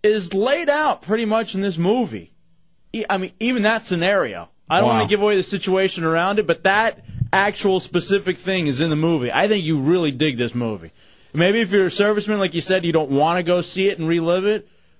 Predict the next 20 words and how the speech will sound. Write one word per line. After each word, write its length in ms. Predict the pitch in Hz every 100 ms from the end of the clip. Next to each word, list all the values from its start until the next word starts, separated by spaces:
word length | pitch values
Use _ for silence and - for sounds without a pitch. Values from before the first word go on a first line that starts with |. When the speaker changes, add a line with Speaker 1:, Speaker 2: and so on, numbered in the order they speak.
| _
Speaker 1:
But 160 | 147 143
otherwise, 960 | 175 214 220 147 131 123 120 117 - _ _ _ -
like, 160 | 160
for 100 | 139
someone 340 | 135 214 202 175
like 140 | 156
me 180 | 190 214
who's 260 | 165 151 127
never 380 | 147 160 160
been 260 | 147 156 143
in, 400 | 143 135 135 135 _ _ _
who, 260 | - 151 156
unless 360 | 151 147 165 160
there's 160 | 151
a 60 | 135
draft, 380 | 143 156 160 139
won't 220 | 156 156
ever 180 | 143 139
be 360 | 127 214 214
in, 340 | 147 123 113